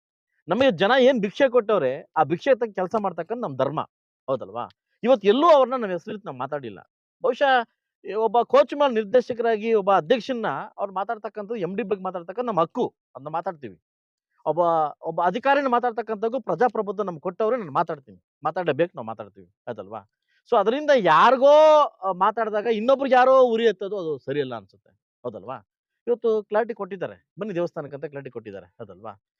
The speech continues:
ಬಹುಶಃ ನಾವೆಲ್ಲರೂ ಸೇರಿ, ನೀವು ನಾವು ಎಲ್ಲ ಸೇರಿ ನಮ್ಮ ಹಕ್ಕು ಏನು ಅಂತಂದ್ರೆ, ನಿಮ್ಮ ಆಡಳಿತ ಪಕ್ಷ, ನಾವು ವಿರೋಧ ಪಕ್ಷದಲ್ಲಿದ್ದೀವಿ, ಎಲ್ಲಿ? ಕರ್ನಾಟಕ ಸರ್ಕಾರದಲ್ಲಿ. ನಾವೆಲ್ಲ ಸೇರಿ ಮುಳಬಾಗಿಲು ತಾಲೂಕನ್ನ ಸರ್ವತೋಮುಖ ಅಭಿವೃದ್ಧಿ ಕೆಲಸ ಮಾಡ್ಬೇಕೆ ಹೊರತು,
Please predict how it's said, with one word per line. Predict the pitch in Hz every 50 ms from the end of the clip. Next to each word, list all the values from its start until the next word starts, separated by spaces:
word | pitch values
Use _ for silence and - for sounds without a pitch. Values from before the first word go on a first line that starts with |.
| _ _ _ -
ಬಹುಶಃ | 170 185 - 208 151
ನಾವೆಲ್ಲರೂ | 135 139 139 131 143 180 220 233 262 208
ಸೇರಿ, | - - 165 160 135 104 - _ _
ನೀವು | 127 123 160 196 208 214 214
ನಾವು | 185 156 143 151 180 180 170
ಎಲ್ಲ | 135 131 151 175 165
ಸೇರಿ | - - 139 117 123
ನಮ್ಮ | 127 120 113 131
ಹಕ್ಕು | 151 - - 240 214
ಏನು | 185 185 185 165
ಅಂತಂದ್ರೆ, | 151 135 131 120 120 147 139 123 135 170 226 _ _ _ _ _ _ 151
ನಿಮ್ಮ | 151 135
ಆಡಳಿತ | 123 143 165 185 170 170
ಪಕ್ಷ, | 175 151 147 123 - - 175 226
ನಾವು | 247 175 123
ವಿರೋಧ | 117 123 135 131 -
ಪಕ್ಷದಲ್ಲಿದ್ದೀವಿ, | 120 101 _ - 110 104 98 98 104 143 196 165
ಎಲ್ಲಿ? | 113 117 139 170 - _ _
ಕರ್ನಾಟಕ | - 113 113 120 113 -
ಸರ್ಕಾರದಲ್ಲಿ. | - 107 95 95 101 92 85 _ 123
ನಾವೆಲ್ಲ | 127 139 175 220 269 277
ಸೇರಿ | 262 - - 196 175 180 254 381 427 _ _ _ _ _ _ -
ಮುಳಬಾಗಿಲು | 135 147 170 196 196 196 185 170
ತಾಲೂಕನ್ನ | 170 160 151 143 131 - 165 226
ಸರ್ವತೋಮುಖ | 240 - - 139 180 202 190 226 214 202 190 175 190
ಅಭಿವೃದ್ಧಿ | 147 131 131 143 208 226 175 180 165
ಕೆಲಸ | - 156 139 143
ಮಾಡ್ಬೇಕೆ | 143 139 127 120 117 113 104 123
ಹೊರತು, | 113 127 185 202 - 190 151 131 -